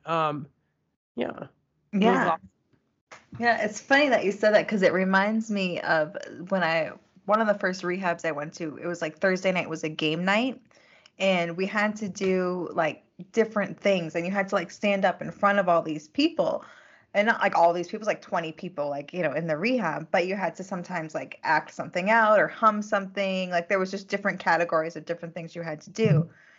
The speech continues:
Speaker 2: But it was, like, the, you know, you, my, my first time, like, being,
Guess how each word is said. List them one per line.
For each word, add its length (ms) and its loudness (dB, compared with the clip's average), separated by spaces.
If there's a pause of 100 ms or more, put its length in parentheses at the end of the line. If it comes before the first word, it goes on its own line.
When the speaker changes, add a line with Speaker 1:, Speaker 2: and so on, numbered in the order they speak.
(320)
Speaker 2:
But 120 6
it 120 -2
was, 220 -2
like, 300 -2
the, 420 -2 (920)
you 80 0
know, 80 2
you, 280 -4
my, 220 4
my 180 -2
first 400 0
time, 300 0
like, 280 -4
being, 560 -8